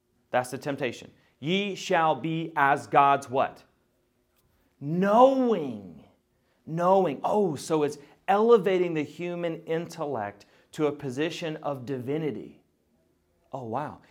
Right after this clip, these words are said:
It's the taking on of omniscience. It's thinking that <laughs> you know everything. Satan said, "Your eyes shall be opened," enlightenment, and ye shall be as gods, knowing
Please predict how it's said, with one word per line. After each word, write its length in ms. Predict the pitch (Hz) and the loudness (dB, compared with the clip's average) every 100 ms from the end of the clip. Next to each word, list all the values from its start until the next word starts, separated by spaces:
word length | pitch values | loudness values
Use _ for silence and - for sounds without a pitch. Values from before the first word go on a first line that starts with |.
| - | -6
It's 140 | 202 | -4
the 140 | 185 | -4
taking 520 | 170 - 208 214 180 151 | -6 -4 -4 -2 -2 -2
on 220 | 160 156 | 0 0
of 100 | 127 | 0
omniscience. 600 | 135 135 185 185 104 - | -2 -2 -6 -6 -10 -10
It's 140 | 117 | -12
thinking 340 | - 110 143 120 | -8 -6 -4 -6
that 280 | 107 - - | -6 -8 -6
<laughs> 0 | |
you 300 | 131 110 - _ _ 123 | -4 -6 -10 _ _ -2
know 260 | 127 123 | 0 0
everything. 520 | 160 185 143 123 107 110 | 0 0 0 -4 -8 -4
Satan 260 | 165 160 | -4 -4
said, 160 | 147 147 | -4 -2
"Your 160 | 143 - | -2 0
eyes 320 | 147 202 220 | 0 2 0
shall 220 | - 156 | 2 2
be 160 | 139 143 | 2 0
opened," 540 | 123 120 143 160 156 | -2 -2 -6 -6 -12
enlightenment, 640 | 101 101 95 - 90 101 - _ _ _ - | -10 -4 -4 -4 -8 -12 -12 _ _ _ -8
and 100 | 147 | -4
ye 60 | 180 | -2
shall 180 | 190 165 | 0 2
be 120 | 156 | 2
as 120 | 160 | 2
gods, 300 | 151 160 170 | 4 4 2
knowing 640 | 151 165 202 185 165 170 | -2 4 6 6 2 -6